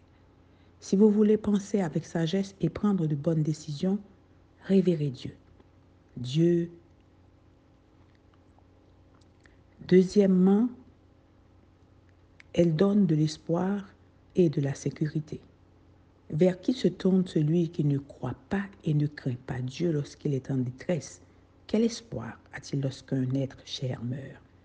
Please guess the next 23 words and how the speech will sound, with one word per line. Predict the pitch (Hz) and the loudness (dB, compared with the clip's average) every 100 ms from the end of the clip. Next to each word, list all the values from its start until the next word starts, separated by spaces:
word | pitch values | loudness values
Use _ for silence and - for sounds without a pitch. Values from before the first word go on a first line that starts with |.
| _ - - - - | _ -20 -20 -20 0
Que | 185 | 4
le | 190 | 6
Dieu | 202 | 4
de | 190 | 2
l'espérance | 170 165 - 147 156 208 196 - - | 2 0 -2 0 0 -2 -2 -10 -10
vous | |
remplisse | 156 180 180 - 202 | -4 -2 -2 -4 -2
de | - | -2
toute | 156 - 226 226 151 | -4 -4 -4 -2 -4
joie | 139 156 196 - _ _ - | -4 -8 -8 -12 _ _ -4
et | 151 | -2
de | 147 | -2
toute | - 190 196 | -2 -4 -2
paix | 160 - 180 | -4 -2 -2
dans | 151 | -2
la | 139 | -6
foi, | 120 - - - - _ _ _ - | -8 -10 -10 -10 -18 _ _ _ -2
pour | 156 156 | -2 0
que | 151 | -4
vous | 131 135 | -2 -4
abondiez | 160 165 165 135 151 190 - | -6 -4 -2 -2 -4 -6 -4
en | 139 | -4
espérance | 143 - 123 139 175 165 - | -4 -8 -8 -2 -2 -4 -10